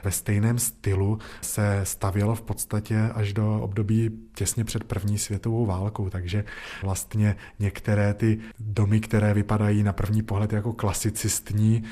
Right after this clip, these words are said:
mají stejné znaky jako ty starší klasicistní domy, to znamená ty charakteristické polovalbové střechy a typickou jednoduchou výzdobu, tak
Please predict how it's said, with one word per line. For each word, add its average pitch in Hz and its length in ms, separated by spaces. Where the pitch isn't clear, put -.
mají 101 220
stejné 104 380
znaky 101 280
jako 104 180
ty 107 100
starší 101 380
klasicistní 104 760
domy, 98 240
to 95 100
znamená 95 440
ty 90 140
charakteristické 110 840
polovalbové 104 680
střechy - 680
a 98 80
typickou 107 480
jednoduchou 104 480
výzdobu, 98 500
tak 107 160